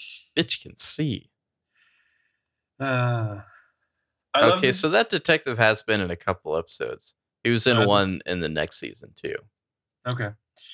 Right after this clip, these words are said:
Speaker 2: Um, yeah, so Mel-, or Jenna's kind of manipulated this whole thing with Garrett. Um, then we get the A tag back at the doll hospital. The old lady cleaning up, getting her big envelope of cash. A
Speaker 1: <laughs>
Speaker 2: gets,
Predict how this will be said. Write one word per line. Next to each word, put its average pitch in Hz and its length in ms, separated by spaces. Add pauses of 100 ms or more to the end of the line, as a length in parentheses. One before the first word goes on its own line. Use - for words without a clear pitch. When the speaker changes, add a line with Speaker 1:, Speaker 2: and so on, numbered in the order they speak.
(340)
Speaker 2:
Um, 120 500
yeah, 139 180
so 120 340
Mel-, 131 360 (120)
or 123 200
Jenna's 139 420
kind 120 240
of 117 60
manipulated 110 460
this 101 180
whole 107 140
thing 110 120
with 104 180
Garrett. 90 320 (160)
Um, 101 380 (200)
then 131 140
we 135 80
get 131 120
the 127 100
A 113 100
tag 104 440 (200)
back - 300
at 123 80
the 107 80
doll 90 300
hospital. 92 560 (100)
The - 80
old 104 140
lady 101 240
cleaning 110 420
up, 95 260 (1200)
getting 113 260
her 110 60
big 113 280
envelope 110 360
of 117 120
cash. 95 580
A 110 120
Speaker 1:
<laughs> - 20
Speaker 2:
gets, - 520